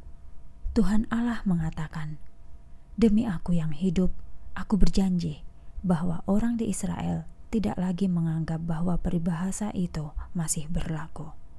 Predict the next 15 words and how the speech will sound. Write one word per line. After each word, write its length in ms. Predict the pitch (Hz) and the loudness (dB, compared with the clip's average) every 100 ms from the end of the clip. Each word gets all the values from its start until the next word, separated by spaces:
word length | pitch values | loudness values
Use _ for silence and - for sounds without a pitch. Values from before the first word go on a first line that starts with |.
| - - - - - - | -18 -18 -14 -14 -14 -10
Aku 240 | 175 220 175 | -6 -4 -2
akan 380 | - 185 170 | 0 0 0
memperlakukan 680 | 160 - 175 165 - 175 165 | 0 0 0 -4 -4 -4 -2
setiap 400 | 185 - 170 - - | -4 -4 -4 -4 0
orang, 400 | 180 170 147 143 - - - - - | 2 2 -2 -8 -14 -14 -14 -8 -2
anak, 320 | 170 160 151 - - - - - | -2 -2 -6 -12 -18 -18 -12 -2
dan 240 | 180 170 - | 0 0 0
orang 320 | 180 208 202 | 0 0 -2
tua 400 | - 156 - - - - | -2 -2 -4 -10 -12 -10
sama 400 | - 180 160 151 | -6 -6 -4 -4
saja. 480 | - 160 - 151 - - - - - - - - - - - - | -4 -4 -6 -8 -8 -12 -14 -18 -16 -16 -18 -18 -14 -14 -8 2
Orang 320 | 240 240 233 | 4 6 4
yang 160 | 220 | 4
berdosa, 720 | 180 165 175 170 - 156 - - - | 4 4 2 2 -2 -8 -12 -14 -10
dialah 640 | 175 180 165 151 151 - | 2 2 2 -2 -6 -8